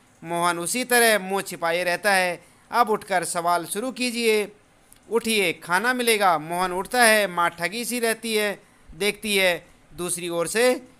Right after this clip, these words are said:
पिता और दीनानाथ दवा लेकर प्रवेश करते हैं। माँ, "क्यों रे मोहन, तेरे पेट में तो बहुत बड़ी दाढ़ी है, हमारी तो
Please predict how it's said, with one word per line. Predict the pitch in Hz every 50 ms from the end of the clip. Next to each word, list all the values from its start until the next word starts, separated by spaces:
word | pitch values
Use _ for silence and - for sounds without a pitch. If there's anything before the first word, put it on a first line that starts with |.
| - - - - -
पिता | 185 180 190 185 180 170
और | 170 170 165
दीनानाथ | 156 170 165 170 170 170 170 185 220 247 247 247 - - - 175 170
दवा | 247 247 240 220
लेकर | 202 175 180 175 214 233 240
प्रवेश | 233 - 233 240 247 247 233 220
करते | - 226 202 202 - 202
हैं। | 180 170 156 135 117 110 _ _ _ -
माँ, | 156 160 165 160 147 127 113 - _ _ _ _ _ _ _
"क्यों | - 190 226 254
रे | 254 262 262
मोहन, | 240 240 233 233 233 214 196
तेरे | - - 190 190 190 190
पेट | - - 190 185 185 170
में | 190 233 254 247
तो | 247 247 240 214
बहुत | 180 185 196 208 156
बड़ी | 160 170 190 190 185 175 151 127 - _ _ _ _ _ _ _ 151
दाढ़ी | 143 151 160 175 214 254 247 233
है, | 220 196 165 135 117 - - _ _ _ -
हमारी | 156 156 160 170 175 180 185 190
तो | 185 - 226 254 269 269 - - - -